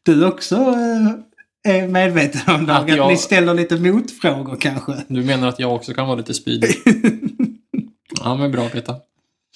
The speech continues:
Speaker 2: Viktor förhörs i alla fall första gången den tjugoförsta februari. Och då står det i förundersökningen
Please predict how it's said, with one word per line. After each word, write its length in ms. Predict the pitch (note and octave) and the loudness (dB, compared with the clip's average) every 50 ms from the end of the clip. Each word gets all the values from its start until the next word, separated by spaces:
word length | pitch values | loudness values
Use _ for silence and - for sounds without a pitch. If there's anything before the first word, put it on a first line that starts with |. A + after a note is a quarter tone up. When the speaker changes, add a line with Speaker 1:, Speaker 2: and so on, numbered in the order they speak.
| - _ _ _ - - - - - - - - - - _ | -20 _ _ _ -20 -20 -20 -20 -20 -18 -16 -16 -16 -12 _
Speaker 2:
Viktor 600 | - D3 E3 E3 - - - F3 - F#3 F#3+ G3 | 0 0 0 0 0 -4 -10 -4 0 0 0 0
förhörs 400 | F#3 - E3 C3+ B2 A2+ - - | 0 -2 -2 0 0 0 0 -2
i 20 | |
alla 140 | A#2 A#2 A#2 | -2 -4 -2
fall 160 | - A2+ A2 | -4 -4 -6
första 240 | - - A#2 - - A2 | -6 -8 -6 -4 -2 -2
gången 160 | A2 G#2+ G#2+ | -2 -2 -4
den 100 | G#2+ G#2+ | -4 -6
tjugoförsta 400 | - - - C#3+ - - - G#2 | -6 -6 -6 -6 -6 -4 -8 -6
februari. 680 | - - G#2+ G#2+ A2+ A2+ A2 A2 A#2 C#3 C#3+ D3+ C#3+ - _ _ _ _ _ _ _ _ _ _ _ _ | -6 -6 -6 -4 -4 -2 -2 -2 -2 -2 -2 -4 -6 -12 _ _ _ _ _ _ _ _ _ _ _ _
Och 260 | C#3+ C3+ B2 B2 B2+ - | -4 -4 -2 -4 -6 -4
då 320 | - D#3 D#3+ E3 E3+ F3 | -2 -2 0 0 -2 -2
står 340 | E3+ - - - C#3 B2+ A#2+ | -6 -8 -8 -6 -4 -4 -4
det 160 | B2 C3 C#3+ | -4 -4 -4
i 160 | D#3 E3 E3 | -2 -2 -4
förundersökningen 840 | E3 - C#3+ C3 A#2+ G#2 - - - C3 - _ - - A#2+ A#2 A2+ | -2 -2 -4 -4 -4 -8 -8 -8 -10 -10 -10 _ -10 -6 -6 -6 -6